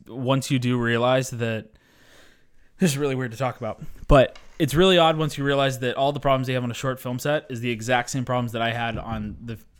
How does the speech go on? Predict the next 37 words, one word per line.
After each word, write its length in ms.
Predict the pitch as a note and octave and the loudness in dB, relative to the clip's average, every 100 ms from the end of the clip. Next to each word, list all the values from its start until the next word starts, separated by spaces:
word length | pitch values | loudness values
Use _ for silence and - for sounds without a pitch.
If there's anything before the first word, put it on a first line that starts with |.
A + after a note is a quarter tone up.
| _ | _
feature 480 | - C3 D3 C#3+ - | -4 -4 -4 -8 -6
film 200 | D#3 D#3 | -6 -4
set. 300 | F3+ F#3+ - - _ - | -4 -4 -8 -20 _ -6
And 100 | B2+ | -4
then 100 | B2+ | -2
as 240 | D3 C#3+ | 2 4
I 60 | D#3+ | 4
was 120 | C#3 | 2
shooting 340 | - E3+ D#3 C#3+ | 0 0 2 0
that, 140 | B2+ | 0
I 80 | A#2+ | 0
was 100 | B2 | 0
also 220 | C3 C#3 | -2 -4
listening 360 | C3 C#3 C3 A#2+ | -6 -4 -6 -6
to 60 | |
some 340 | - B2 A2+ G#2+ | -6 -6 -6 -10
film 460 | - C#3+ B2+ A#2 A2+ | -8 -4 -4 -4 -6
podcasts, 640 | B2+ A#2+ - D3 E3 - - - - - - | -6 -4 -4 -4 -6 -12 -20 -20 -20 -20 -8
and 80 | C3 | -4
I 40 | |
was 100 | A#2+ | -2
listening 380 | D3+ D3+ D3 B2+ | -2 -2 -4 -6
to 120 | C3+ | -6
the 100 | B2 | -8
director 460 | A#2 B2+ C3 - B2+ | -4 0 0 -2 -6
who 100 | A#2+ | -6
just 240 | A#2 A2 - | -8 -10 -6
did, 200 | A#2 A2+ | -4 -4
uh, 420 | G2+ G2 F2+ G#2+ - _ _ _ - | -6 -8 -10 -14 -20 _ _ _ -20
the 100 | - | -6
new 100 | C#3 | -4
superhero 420 | C#3 C#3 C3+ C#3+ C#3+ | -2 -4 -4 -2 -2
movie 240 | C#3 C3 | -4 -4
with 140 | B2+ A2+ _ - | -6 -8 _ -10
Zach-, 320 | B2+ A#2 - _ - | -6 -6 -8 _ -8
Zachary 340 | B2 - A#2 | -8 -6 -8
Levi. 400 | A2+ A2+ B2+ C#3 | -6 -4 -4 -4